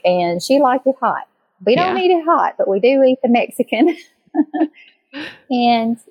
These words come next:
Speaker 1: since then, we don't re-, release balloons, but on her birthday and on the death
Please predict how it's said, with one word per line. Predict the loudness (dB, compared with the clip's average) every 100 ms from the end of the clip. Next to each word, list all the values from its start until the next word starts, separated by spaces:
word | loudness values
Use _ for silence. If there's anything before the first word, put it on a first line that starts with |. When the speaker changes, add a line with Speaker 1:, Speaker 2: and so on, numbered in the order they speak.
| _ _ _ _ _ _
Speaker 1:
since | -6 -4 -4
then, | -2 0 0 0 -2
we | 0 0
don't | 0 -2 -2
re-, | -4 -4 -4
release | 0 2 0 -2
balloons, | -2 2 0 0 -4 -4 -2
but | -2 -2
on | 0 -2 -2
her | -2
birthday | -2 -2 -2 -2 0 -2 -4
and | -6 -8 -6
on | -2 0
the | 0
death | 2 -2